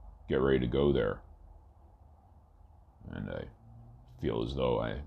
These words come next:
may have overexcited some, but, uh, you also may be correct in your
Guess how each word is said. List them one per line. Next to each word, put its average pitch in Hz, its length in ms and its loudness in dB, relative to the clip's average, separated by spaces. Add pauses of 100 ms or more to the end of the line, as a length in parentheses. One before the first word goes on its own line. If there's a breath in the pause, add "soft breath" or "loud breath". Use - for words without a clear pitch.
may 78 220 4
have 76 200 4
overexcited 65 840 2 (320)
some, 85 500 2 (260)
but, 65 360 0
uh, 62 300 2 (1800 soft breath)
you 65 100 2
also 73 720 6
may 67 560 4
be 71 600 4
correct 82 420 2
in 87 100 4
your 87 380 6